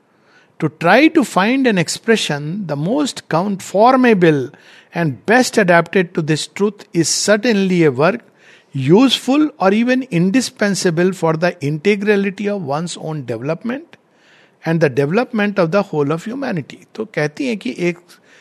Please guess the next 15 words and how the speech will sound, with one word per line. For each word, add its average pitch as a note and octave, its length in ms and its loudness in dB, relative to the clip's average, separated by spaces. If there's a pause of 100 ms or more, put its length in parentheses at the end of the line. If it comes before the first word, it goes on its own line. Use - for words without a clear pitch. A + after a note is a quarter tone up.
(340)
ये G#3 140 2
steps - 400 -2
और B3+ 60 0
stages G3 420 2
हैं, D3 140 2
बार E3+ 220 4
बार F#3 200 2
स्मरण D#3+ 360 -6
करा C#3+ 240 -8
रही C3 160 -12
हैं - 180 -20 (600)
कि G#2+ 180 -4 (300)
हर G3 200 0
एक C4+ 100 0
व्यक्ति A3+ 500 0